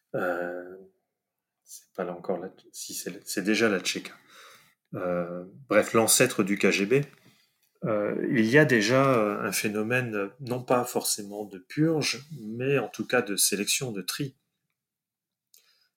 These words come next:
Et, euh, ce tri se fait à l-, à l'époque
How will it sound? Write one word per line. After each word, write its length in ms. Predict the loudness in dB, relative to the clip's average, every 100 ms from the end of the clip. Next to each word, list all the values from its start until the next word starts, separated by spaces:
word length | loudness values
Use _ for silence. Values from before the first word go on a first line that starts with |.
| _ -6
Et, 280 | 0 4 4
euh, 600 | 4 2 0 -2 -4 -4
ce 180 | 0 2
tri 260 | 2 2 4
se 160 | 4
fait 360 | 2 2 2 2
à 140 | -2
l-, 180 | -4 -6
à 100 | -4
l'époque 460 | -2 0 0 0 -2